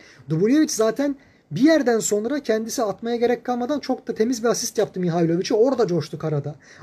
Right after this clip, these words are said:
Ama son topa kadar mesela Igor Drobnjak da geçen maçta açıldı. Burada devam etti. On yedi sayı üretti.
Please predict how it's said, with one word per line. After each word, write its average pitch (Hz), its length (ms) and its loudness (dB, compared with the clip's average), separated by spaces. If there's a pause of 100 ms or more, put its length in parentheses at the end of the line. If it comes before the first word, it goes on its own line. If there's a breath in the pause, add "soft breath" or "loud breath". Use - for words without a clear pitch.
Ama 277 180 0
son 294 260 2
topa 233 240 0
kadar 180 200 0
mesela 175 220 -4
Igor 196 300 2
Drobnjak 220 460 -2
da 160 60 -6
geçen 180 320 -2
maçta 180 260 -6
açıldı. 175 380 -4 (300 loud breath)
Burada 226 320 4
devam 220 280 2
etti. 175 220 -4
On 202 120 2
yedi 190 220 2
sayı 180 200 0
üretti. 175 460 0